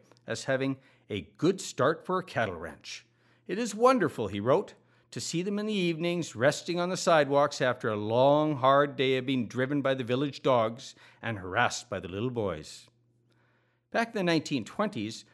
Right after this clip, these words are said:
Cleveland Avenue department store owner Rod McKenzie would get up at night and open his bedroom window above the street to yell at the animals, and Dave Galbraith, who should keep his damn animals at home. Dave Galbraith was a rival storekeeper in the valley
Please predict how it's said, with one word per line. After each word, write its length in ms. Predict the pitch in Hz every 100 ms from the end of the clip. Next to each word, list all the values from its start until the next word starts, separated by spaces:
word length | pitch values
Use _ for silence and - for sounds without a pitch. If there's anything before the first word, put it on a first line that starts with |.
| _ _
Cleveland 380 | 165 147 139
Avenue 340 | 139 143 131 131
department 520 | 120 120 165 - 127
store 240 | - 123
owner 240 | 120 131 120
Rod 260 | 123 139
McKenzie 540 | 123 113 170 190 - 117
would 180 | 113 101
get 140 | 113
up 160 | 143 170
at 100 | -
night 260 | 127 143 -
and 100 | 110
open 300 | 151 175 160
his 100 | 139
bedroom 440 | 131 135 143 143
window 300 | 120 110 95
above 280 | 92 110 110
the 80 | 104
street 420 | - 135 156 - - _
to 100 | -
yell 380 | 98 90 131 180
at 80 | 160
the 160 | 113
animals, 540 | 92 78 73 - - - _ -
and 540 | 196 196 120 151 131 _ -
Dave 400 | 98 208 226 160
Galbraith, 680 | 185 220 170 123 95 82 - _
who 140 | - 143
should 280 | - 95 -
keep 340 | - 262 269
his 140 | 220
damn 320 | - 208 226 208
animals 460 | 214 214 208 202
at 180 | 208 143
home. 460 | 185 127 80 78 _ _ _ _ _ _ _
Dave 380 | 113 120 104 90
Galbraith 580 | 123 135 98 95 101 -
was 160 | 95
a 60 | 104
rival 420 | 87 101 143 147
storekeeper 720 | 143 - 143 170 - 92 95
in 80 | 92
the 60 | 87
valley 380 | 98 87 78